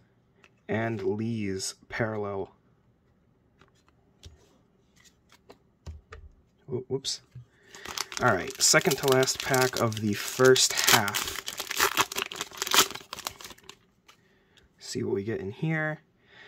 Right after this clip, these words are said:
Calydon, Blue Opener, Mikoto, Rushen, Tawil, Sloth, Tawil, and a peace card, Assault Cerberus.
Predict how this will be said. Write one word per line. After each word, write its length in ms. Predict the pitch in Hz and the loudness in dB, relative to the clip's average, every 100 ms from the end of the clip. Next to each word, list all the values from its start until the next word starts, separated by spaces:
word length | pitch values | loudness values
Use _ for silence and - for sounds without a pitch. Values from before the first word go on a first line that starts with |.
| - - | -20 -8
Calydon, 800 | - 156 151 123 110 101 95 95 - | 2 6 10 10 8 -4 -6 -8 -10
Blue 400 | 110 131 190 160 | -2 12 12 12
Opener, 540 | 127 104 98 95 101 _ _ - | 8 0 -4 -6 -12 _ _ 2
Mikoto, 840 | 123 - 170 - 165 160 160 151 _ _ _ | 2 4 0 0 -2 0 -2 -6 _ _ _
Rushen, 680 | 107 107 - 156 151 151 156 - _ - - - _ _ - | -6 -2 -2 -2 -2 -4 -8 -14 _ -18 -18 -20 _ _ -8
Tawil, 680 | - - 143 135 107 101 110 - - _ _ - | -4 4 8 8 6 -2 -6 -10 -20 _ _ -6
Sloth, 800 | - 120 127 139 139 135 - - - - _ _ _ _ - | -2 2 4 4 4 0 -12 -20 -20 -20 _ _ _ _ -10
Tawil, 680 | - 120 117 120 131 156 - _ - - _ _ - - - _ _ - | -2 0 2 4 4 2 -10 _ -20 -20 _ _ -20 -20 -20 _ _ -6
and 460 | 104 113 117 110 - | -2 0 0 -2 -4
a 160 | 110 | -4
peace 460 | 110 - 139 147 - | -4 -4 -2 -2 -2
card, 520 | - 98 95 117 147 - _ _ _ _ _ _ _ _ _ - | -6 -6 0 4 2 0 _ _ _ _ _ _ _ _ _ -8
Assault 560 | 107 - - 131 147 - | -2 0 2 4 2 2
Cerberus. 760 | - 127 110 87 - - | 4 4 4 -2 -4 -8